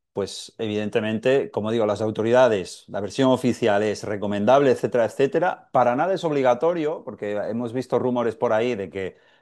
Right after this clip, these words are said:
eh, tiene usted la obligación. ¿La obligación base a qué? Si ni siquiera ya resido en España. Hágame usted el favor.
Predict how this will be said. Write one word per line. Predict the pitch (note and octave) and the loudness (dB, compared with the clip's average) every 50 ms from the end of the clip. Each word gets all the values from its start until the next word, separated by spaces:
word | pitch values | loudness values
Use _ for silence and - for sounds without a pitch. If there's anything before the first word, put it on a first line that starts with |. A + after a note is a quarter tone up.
| _ _ | _ _
eh, | - A#2+ A2 G#2+ G#2+ G#2 G#2 G2+ F#2+ - | -8 -6 -4 -2 -2 -2 -2 -4 -2 -2
tiene | A#2+ A#2+ B2+ | -2 -2 -2
usted | A2+ - - C3+ B2+ | -4 -2 -2 0 2
la | A#2+ A#2+ A#2+ | 4 4 4
obligación. | A#2 A2+ B2 A#2+ A#2 A#2 A2 G#2+ - B2+ A2 | 4 4 2 0 0 0 -2 -2 -4 -6 -6
¿La | G#2 G2+ | -6 -4
obligación | G2+ G#2 G2+ F#2+ - - B2 B2+ B2 | -4 -4 -6 -6 -6 -8 -8 -6 -6
base | B2 A2 G#2+ | -6 -4 -4
a | F#2+ F#2+ | -6 -6
qué? | F#2+ A#2+ A2+ G2 | -6 -6 -8 -8
Si | G2+ F#2+ | -8 -12
ni | F#2 | -14
siquiera | F2 F2+ G2 A#2 A2+ A2 | -12 -10 -8 -6 -6 -4
ya | G#2 F#2+ | -4 -4
resido | - F2+ F2 - - F#2 F2+ F2 F2 | -6 -8 -10 -12 -12 -12 -12 -12 -12
en | E2+ E2+ | -12 -14
España. | E2 - _ F#2+ F2+ F2 E2+ - - - | -16 -16 _ -16 -14 -14 -16 -18 -20 -20
Hágame | - - G2+ G2 | -20 -18 -16 -16
usted | F#2 - - F#2 | -16 -16 -16 -16
el | E2 D#2+ | -18 -16
favor. | - F2 - - - - | -18 -20 -20 -20 -20 -20